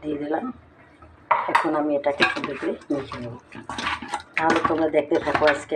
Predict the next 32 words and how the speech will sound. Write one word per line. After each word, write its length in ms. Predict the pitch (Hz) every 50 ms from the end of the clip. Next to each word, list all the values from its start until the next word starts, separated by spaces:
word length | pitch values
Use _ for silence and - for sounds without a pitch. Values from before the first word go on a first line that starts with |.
| 143
আমার 160 | 147 147 147 - - - - - - - - -
সুস্বাদু 460 | - 151 143 - - - 156 151 156 147 -
দারুণ 300 | 151 156 151 151 151 147 147 143
মজাদার 420 | 143 139 139 147 143 147 151 170 - - - - - - - - - - 160
মাছ 160 | 151 147 151 - - -
ভাজার 300 | 143 143 147 151 143 139 135 139
রেসিপি। 360 | 135 127 - 143 - - 123 117 - - - - - - - - - - - - - - 320
বন্ধুরা, 340 | 330 330 - 160 156 165 180 - - - -
তোমরা 220 | 151 151 151 156 147 151
যে 80 | 156 151 147 151
যেখান 200 | 147 - 143 139 -
থেকে 160 | 147 147 - - 147
আমার 160 | 147 147 143 143 143
এই 40 | 139 139
ভিডিওটা 340 | 135 143 147 147 - 151 151 143 143
দেখো 180 | 143 - 143 143
না 40 | 143 143
কেন, 120 | 151 156 156 147 143 143
অবশ্যই 440 | 139 147 147 143 - - 156 156 147 -
একটা 180 | - - - 139 143 143
লাইক 140 | - - - - -
দিয়ে 160 | 156 151 151 147 139
দেখবে। 260 | 127 - - 156 165 - - - - - - - - - - - - - - - - - - - - - - -
প্লিজ 300 | - 160 165 165 175 170 - 156 151
একটা 140 | - - 151 147
লাইক 180 | 139 135 139 - - 143 143
অবশ্যই 420 | 139 147 143 - - - 160 156 - 151
দেবে, 200 | 147 147 156 127 - 123
আর 80 | 139 139 139
আমার 140 | 143 143 139 - -
চ্যানেলটাকেও 560 | 147 139 143 143 139 - 143 143 - 147 147 147 -
সাবস্ক্রাইব 400 | 151 - - - - 151 139